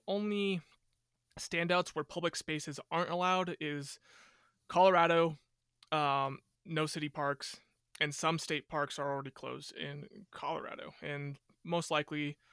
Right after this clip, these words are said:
all the state parks will soon to be closed. Um, Illinois, state parks are closed. However, uh, their local parks are open, the municipal ones. New Mexico,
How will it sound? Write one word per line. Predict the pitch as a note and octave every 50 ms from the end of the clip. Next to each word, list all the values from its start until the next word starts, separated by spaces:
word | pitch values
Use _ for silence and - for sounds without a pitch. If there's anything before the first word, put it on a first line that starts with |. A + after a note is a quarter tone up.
| _ _ _ _ _ -
all | - D#3 D3
the | C#3 C#3
state | - - C#3 -
parks | - - C#3 - - -
will | - D3 C#3
soon | - - C#3+ C#3+
to | -
be | - -
closed. | - - - - - - - - _ _ _ -
Um, | - - - - - E3 _ _ _ _ _ _ _ _ _ _ _ _ _ _ _ _ - - - _ _ _ _ _ _ -
Illinois, | - E3 E3 E3+ E3+ F3+ F#3+ G#3 G#3+ G#3+ G3+ F#3+ E3+ - _ _
state | - - - - D#3+ D#3+ -
parks | E3 F3 E3+ - -
are | C#3
closed. | - D#3 C#3+ C#3 C3+ C#3 - - - _ _ _ _ _ - - _ _ _ _ - - - _ _
However, | - D3+ D#3 D#3+ D#3+ D#3+ D#3 D3+ D#3+ D#3 D#3 D3 - - - -
uh, | D3 C#3+ C#3
their | C3+ C3+ C3+ C3+ C3+ C3+
local | C3+ D3 D3 D3+ - D#3
parks | C#3+ - C#3+ C#3+ C#3 -
are | - - - D2 - - - -
open, | - D#2+ - - - - _ _ _ _ _ _ _ _ _ _ _ _ _ - _ - -
the | - D3+
municipal | C#3+ C#3 C#3 C#3 C#3 - - - D3+ D3
ones. | - - D#3+ - - - - _ _ _ _ _ _ _ _ _ _ _ _ _ _ _ _ _ _ _ _ _ _ _ _ _ -
New | - D3+
Mexico, | D3 D3+ D#3 - - - G3 - G#3+ A3 A3+ A#3